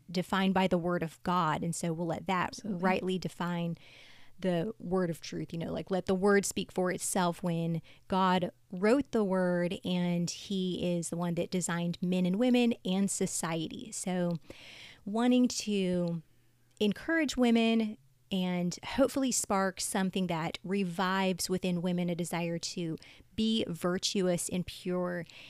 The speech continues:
Speaker 1: and embrace the strengths that God has given us in space and relationships and in the world, because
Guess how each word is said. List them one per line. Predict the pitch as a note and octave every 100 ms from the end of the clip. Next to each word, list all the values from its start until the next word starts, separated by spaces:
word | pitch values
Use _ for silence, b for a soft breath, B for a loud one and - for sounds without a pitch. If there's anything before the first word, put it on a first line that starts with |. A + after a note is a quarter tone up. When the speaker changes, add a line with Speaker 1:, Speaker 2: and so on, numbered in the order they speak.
| B -
Speaker 1:
and | F3+ F3 F3 E3 -
embrace | F#3 F#3 F#3 F#3+ E3+ -
the | -
strengths | F#3 - F#3 -
that | -
God | F3+ F3+
has | F3+
given | - E3+ -
us | G#3+ A3 G3 - -
in | G3+ G3 F#3 F3+
space | - - F3 F3 F3
and | E3
relationships | E3+ F#3+ G3+ - F3+ - F3+ E3 -
and | F3+ F3 -
in | F#3+
the | F3
world, | E3+ F3+ F3+ E3 E3+
because | - - F3+ E3 -